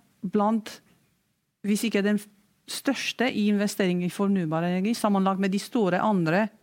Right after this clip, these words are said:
energiselskaper man tenker seg til den vanlige. Så det har klar ambisjon, og det eksekverer etter det. Men det er et fleksibilitet, og det er, eh, man kan ikke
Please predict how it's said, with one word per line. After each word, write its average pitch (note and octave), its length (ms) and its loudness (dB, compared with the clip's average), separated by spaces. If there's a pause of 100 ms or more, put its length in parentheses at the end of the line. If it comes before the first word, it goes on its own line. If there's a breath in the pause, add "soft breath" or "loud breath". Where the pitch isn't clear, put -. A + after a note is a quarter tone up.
(140)
energiselskaper F3 840 0
man F#3 240 0
tenker D3+ 240 -2
seg F3 300 0
til E3+ 160 0
den F3 100 2
vanlige. D#3+ 460 0 (400 loud breath)
Så - 160 0
det A#3 100 2
har G#3+ 300 2 (240 loud breath)
klar A3+ 340 2
ambisjon, A#3+ 460 2 (180)
og G3+ 120 2
det A3+ 120 2
eksekverer G#3 640 0
etter G3+ 240 -2
det. D4 140 2 (600 loud breath)
Men A3+ 140 2
det B3+ 80 2
er A3+ 180 2
et A#3+ 140 -8 (360)
fleksibilitet, A#3 1000 0 (480 loud breath)
og A3+ 140 0
det B3 100 2
er, A3 320 2 (240)
eh, G#3+ 280 4 (360)
man A#3 140 2
kan B3+ 120 0
ikke B3+ 200 0